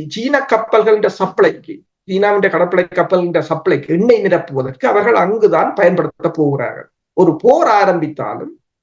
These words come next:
அவர்களுக்குரிய வளங்கள் பாதை, அதாவது துறைமுகம், துறைமுகம் சார்ந்த எண்ணெய், எண்ணெய் சுத்திகரிப்பு, எண்ணெய், அதாவது எரிபொருள் வளங்கள் என்று சொல்லி, அதே சமயம் மாத்தளை விமான நிலையம்,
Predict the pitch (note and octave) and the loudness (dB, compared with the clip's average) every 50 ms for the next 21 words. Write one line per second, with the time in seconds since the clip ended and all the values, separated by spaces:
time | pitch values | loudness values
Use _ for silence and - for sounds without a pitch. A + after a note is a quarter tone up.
0 | _ _ - G#3+ B3 C4+ D4 D4 C#4 - - B3+ B3 C4 A3+ E3+ F3+ G3 A#3+ C4 | _ _ -2 0 2 2 2 0 -2 -2 -6 -2 0 0 2 2 2 2 2 0
1 | C4 C#4+ A#3+ G3 - - D#3+ C3+ A#2+ A#2+ C3 - - E3 F3+ G3+ G3+ G3+ G3+ G3+ | 0 0 0 0 0 -2 -4 -4 -2 -4 -6 -6 -2 0 0 2 2 2 0 0
2 | F#3+ F#3+ F3+ F#3 G3 G3+ G3+ G#3 A#3 A#3 B3 - - F#3+ G3 G3 G3 G3 G3 F#3+ | 2 2 2 4 2 2 2 0 0 -2 -2 -2 -2 0 0 2 2 0 0 -2
3 | F#3+ - F#3+ F3+ F#3 F3+ F3 D3+ C#3 C#3+ E3+ F#3 G#3 G#3+ G3+ G3+ G#3+ B3+ - - | -2 -4 -2 -2 0 0 0 0 0 -2 -4 0 0 0 0 0 -4 -6 -4 -2
4 | F#3 F3+ F#3+ G3+ G3 G3+ G3 - - G#3 G#3 G#3 G#3+ G3+ F#3+ F#3+ G3 G#3+ G#3 F#3+ | -2 0 2 2 2 0 -2 -4 2 4 4 6 6 4 4 4 4 4 4 4
5 | D#3 D#3+ E3 E3+ F3 E3+ F3 E3+ D#3+ D#3+ D3+ D#3 D3 C#3 D3 F#3 F3+ F#3 F3+ G#3 | 4 2 2 2 2 0 0 2 2 2 2 2 0 2 2 2 2 4 4 4
6 | G#3 G#3 G3+ G3 G3 G3+ G3+ G3+ G3+ - - - - - _ _ _ _ _ _ | 4 4 4 2 2 2 2 0 -2 -2 -4 -6 -8 -14 _ _ _ _ _ _
7 | - G#3+ A#3+ B3+ - C4+ - G3+ D#3 C#3 D#3 A#3 G4 A4 - - - - F#3 C4+ | 2 2 2 2 -4 -4 -2 -2 -2 0 2 2 2 2 2 0 -2 -2 0 2
8 | D4+ D#4+ D#4 D#4+ A3+ F3+ D#3 D3 D#3+ G#3 F4 A#4 - _ - A3 G#3 A3+ A#3 - | 0 0 0 0 -2 -4 -4 -4 -4 -4 -6 -6 -10 _ -4 0 0 2 0 2
9 | - A#3+ A3+ A3+ A3+ G3+ G3+ F#3+ G3 F#3 F3 E3 D3+ C3+ B2 A#2+ A2+ - | 2 4 4 4 2 2 0 0 2 2 2 0 0 -2 -6 -8 -10 -10